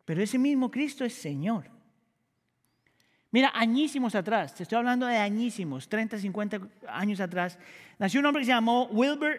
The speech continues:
Rees, y él escribió un libro que se llamaba Three Dollars Worth of God, tres dólares, eh, no sé, Three dollars Worth of God.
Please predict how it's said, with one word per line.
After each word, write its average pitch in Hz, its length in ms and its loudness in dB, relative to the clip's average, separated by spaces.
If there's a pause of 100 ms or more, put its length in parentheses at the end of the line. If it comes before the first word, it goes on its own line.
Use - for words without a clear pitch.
Rees, 214 580 -2 (520)
y 202 100 4
él 254 60 4
escribió 269 400 0
un 285 100 2
libro 233 260 2
que 202 100 -4
se 214 100 -2
llamaba 220 380 2
Three 269 200 -2
Dollars 262 360 0
Worth 226 280 0
of 202 120 -4
God, 131 440 -4
tres 208 220 -2
dólares, 233 500 0 (380)
eh, 185 480 -8 (320)
no 180 140 -2
sé, 123 180 -8 (160)
Three 226 160 4
dollars 240 420 0
Worth 220 220 0
of 185 100 -4
God. - 180 -8